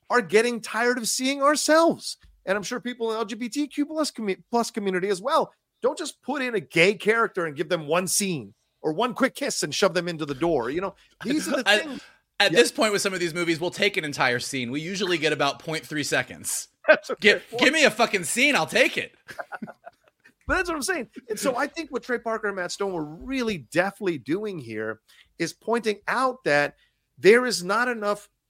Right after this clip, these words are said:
Speaker 1: ex-, there's not enough good execution being done of, of, uh, behind the scenes in terms of writing and creating these characters and making them work in these, uh, projects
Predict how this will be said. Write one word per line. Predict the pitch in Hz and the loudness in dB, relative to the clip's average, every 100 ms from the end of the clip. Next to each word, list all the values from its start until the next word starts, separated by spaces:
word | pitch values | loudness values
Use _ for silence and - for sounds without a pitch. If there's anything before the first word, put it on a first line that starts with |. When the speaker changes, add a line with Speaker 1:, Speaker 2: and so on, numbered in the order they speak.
| - | 0
Speaker 1:
ex-, | 202 - - - | 0 0 -10 -2
there's | 185 | -2
not | 190 247 | -2 -4
enough | 262 240 165 135 | -2 -2 -4 -8
good | - 175 254 - | 6 8 8 6
execution | 208 - 185 - 190 180 185 147 | -2 -2 -10 -6 -4 -2 -4 -4
being | 151 151 123 | -6 -6 -4
done | 127 127 147 180 - _ _ - | -2 -2 -2 -8 -14 _ _ 0
of, | 170 170 170 - - 165 - | 2 2 0 -16 -18 -10 0
of, | 160 160 131 131 | 2 2 -2 -8
uh, | 147 | -6
behind | 156 196 294 | -4 -2 -2
the | 233 | -2
scenes | 220 185 170 | -2 -2 -4
in | 170 | -4
terms | 180 160 | -6 -6
of | 131 | -6
writing | 131 170 202 196 190 170 _ _ - | -2 0 0 -2 -4 -8 _ _ -8
and | 160 - | -8 -8
creating | - 208 180 233 277 226 175 160 - | -8 -4 2 2 2 -2 -4 -6 -8
these | 170 151 | -6 -6
characters | - 170 170 165 - | -4 -4 -4 -8 -6
and | 185 175 185 | -6 -4 0
making | 240 - 240 | 0 -2 -2
them | 185 175 135 | 0 0 -4
work | 127 190 311 - - _ _ _ - | -4 -2 -2 -4 -12 _ _ _ -8
in | 202 254 208 | -4 -4 -4
these, | 180 202 190 - - - | -6 -6 -8 -8 -8 -6
uh, | 170 | -8
projects | - 311 320 190 - - | 0 4 4 2 -6 -8